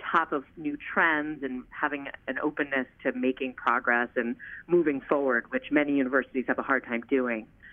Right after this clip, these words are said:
And so I always look back on that experience as something that's a model for me about what I can offer at other universities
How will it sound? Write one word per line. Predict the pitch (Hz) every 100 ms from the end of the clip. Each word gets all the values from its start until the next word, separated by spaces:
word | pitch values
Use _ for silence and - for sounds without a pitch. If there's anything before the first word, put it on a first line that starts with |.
| - - -
And | 127 135
so | 127
I | 117 139
always | 147 135
look | 139 135
back | 127 120
on | 127
that | 120
experience | 120 - 123 120 123
as | 117
something | 127 - 120
that's | 117 113 - _ _ _ -
a |
model | 143 147 143 139 127
for | 143
me | 127 123
about | 117 123 117 - -
what | 131
I | 117
can | 117 135 123
offer | - 127 127
at | 120
other | 147 151
universities | 127 120 110 120 - 110